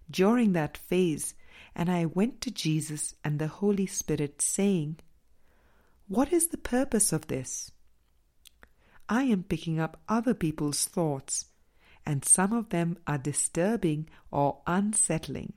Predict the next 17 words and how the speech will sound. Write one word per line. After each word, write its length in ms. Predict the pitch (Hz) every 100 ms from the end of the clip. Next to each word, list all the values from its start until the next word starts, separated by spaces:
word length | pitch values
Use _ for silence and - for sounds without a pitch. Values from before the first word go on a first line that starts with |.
| _ _ _ _ _ _ _ - _ _ _ _ _ - - - _ _ _ _
The 120 | 170 156
Holy 420 | - 233 214 151
Spirit 480 | - - 135 - -
said, 360 | 143 135 - - _ _ _ _ _ _ _ _ - - 160
"This 260 | 190 -
is 140 | 269 -
just 320 | 240 226 -
a 60 | 180
phase 500 | - 156 160 170 -
of 180 | 151
your 180 | 151 147
mind 560 | 147 156 151 156 151 -
training. 520 | - 151 147 135 131 - _ _ _ _ _ _ - - _ _ _
It 120 | 240 240
is 160 | 220
not 320 | 226 330 330
really 540 | 214 220 226 175 165